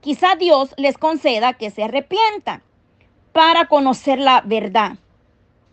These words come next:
y escapen del lazo del diablo, que, en que están cautivos a la voluntad de él", porque hay muchos que están en,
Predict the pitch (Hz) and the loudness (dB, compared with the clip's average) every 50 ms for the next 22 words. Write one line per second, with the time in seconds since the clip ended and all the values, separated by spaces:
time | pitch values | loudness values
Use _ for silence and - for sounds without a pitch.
0 | _ _ - 254 277 294 277 - _ - 349 381 381 - 339 320 285 247 247 247 | _ _ -6 -2 0 0 0 0 _ -2 0 0 0 0 -2 -2 -2 -2 -2 -2
1 | 262 311 359 381 - - 359 320 254 262 240 240 208 277 339 330 269 208 220 254 | 0 0 0 0 -2 -2 -4 -4 -2 -4 -4 -4 -4 -2 -2 0 -2 -2 -6 -10
2 | - - _ _ _ _ _ _ _ _ _ _ _ _ _ _ _ _ _ _ | -14 -14 _ _ _ _ _ _ _ _ _ _ _ _ _ _ _ _ _ _
3 | _ _ - 277 277 277 277 277 269 269 - - - - - 294 302 294 240 - | _ _ -2 0 2 4 4 4 2 2 0 -4 -6 -2 -2 0 0 -2 -4 -4
4 | - 285 269 262 254 - _ _ - 330 349 370 370 381 - _ - 277 277 254 | -4 -2 -2 -2 -4 -6 _ _ -4 -2 -2 -2 -4 -6 -10 _ -2 0 0 0
5 | 226 _ - 370 415 392 415 415 - _ _ - 277 262 254 254 233 240 247 240 | -2 _ -6 -6 -4 -4 -4 -6 -6 _ _ -2 0 2 2 0 0 -2 -4 -6
6 | 240 233 - - 302 285 294 294 269 247 247 220 180 185 - 240 233 - 285 277 | -8 -8 -4 0 2 2 2 2 0 -2 -4 -6 -6 -8 -10 -12 -10 -4 -2 -2
7 | 320 339 370 403 381 269 - - 233 240 247 _ _ _ _ _ _ _ _ _ | -2 -2 -2 -4 -4 -4 -6 -10 -12 -12 -14 _ _ _ _ _ _ _ _ _
8 | _ _ - 262 277 277 - _ _ 392 381 392 359 285 240 262 285 311 _ _ | _ _ -6 -4 -4 -4 -6 _ _ 0 0 0 -2 -4 -6 -8 -10 -14 _ _
9 | _ _ _ _ _ _ _ _ _ _ _ _ _ _ _ _ - 285 311 311 | _ _ _ _ _ _ _ _ _ _ _ _ _ _ _ _ -2 -2 -2 -2
10 | 294 | -4